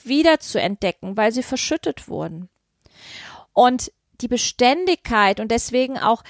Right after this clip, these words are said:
nachhaltig zu wachsen und nachhaltig dieses Potenzial zu nutzen, besteht darin,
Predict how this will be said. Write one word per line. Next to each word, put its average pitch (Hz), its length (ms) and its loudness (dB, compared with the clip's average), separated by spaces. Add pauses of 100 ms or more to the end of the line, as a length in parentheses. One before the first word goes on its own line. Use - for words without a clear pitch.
(140)
nachhaltig 214 1080 2
zu 202 220 -6
wachsen 240 500 0
und 220 280 -2
nachhaltig 247 760 2
dieses 214 280 -6
Potenzial 208 720 0
zu - 160 -10
nutzen, 208 440 -6
besteht 233 400 -2
darin, 226 520 2